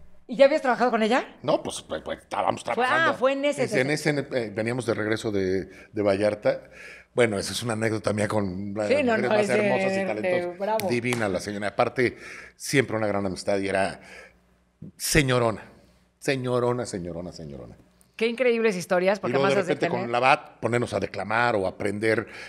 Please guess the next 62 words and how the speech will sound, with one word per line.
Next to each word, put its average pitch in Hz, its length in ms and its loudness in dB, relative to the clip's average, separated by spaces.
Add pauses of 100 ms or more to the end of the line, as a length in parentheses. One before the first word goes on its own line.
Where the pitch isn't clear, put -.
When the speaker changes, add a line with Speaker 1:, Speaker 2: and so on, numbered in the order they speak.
(180)
Speaker 2:
a, 107 460 2 (200)
de 117 140 0
vinos 123 400 0
con, 104 240 -2
este, 98 320 -2
con 98 420 -2
Gonzalo 110 420 -4
Vega, 120 540 0 (300)
o 101 400 0 (460)
que, 98 260 -2
"Ven, 95 320 0
te 90 80 -2
voy 90 100 -2
a - 40 -4
enseñar 76 260 -4
unas 71 160 -8
cosas 78 160 -4
de 71 80 -6
vino, 60 200 -8
hombre", - 340 -14
que, - 400 -12 (240)
y 76 200 -6
te, 73 280 -12
te, - 220 -10
te - 140 -8
ibas 90 300 -4
a, 73 100 -4
con 71 200 -12
él 101 180 -6
a, 65 300 -8
y 73 260 -10
de 69 140 -16
verdad, 95 580 -2
Speaker 1:
Qué - 80 -16
Speaker 2:
aprendí. 330 280 -6
Speaker 1:
fuerte 349 260 -2
todas 311 220 2
esas 302 140 0
personas 240 380 0
que 208 120 -2
se 185 100 -2
te 202 100 2
han 202 100 4
ido, 208 220 2
que 196 80 0
hayan 185 180 2
sido 185 160 0
tus 185 140 -4
padrinos 170 500 2
y 170 60 4
amigos 170 480 2
y - 20 2
así, 160 280 0
¿no? 160 100 2
Porque 180 220 -2
Speaker 2:
Sí. 160 60 -4
Speaker 1:
se 196 60 0
han 208 60 2
ido 240 160 4
muchos 202 480 -2
grandes 185 440 2
Speaker 2:
Muchos. - 280 -6